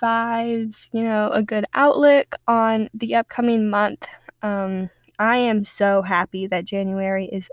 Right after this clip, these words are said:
over. January, oh,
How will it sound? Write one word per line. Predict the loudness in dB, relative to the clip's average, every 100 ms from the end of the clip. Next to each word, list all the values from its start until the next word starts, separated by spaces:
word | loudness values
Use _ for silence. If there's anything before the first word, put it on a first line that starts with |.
| -4
over. | -2 0 0 0 0 -8 -20 -20 -20 _ -20 -14 -8
January, | -2 2 2 4 4 2 2 2 0 -4 -10 _ _ -8
oh, | -6 -2 -2 -4 -4 -8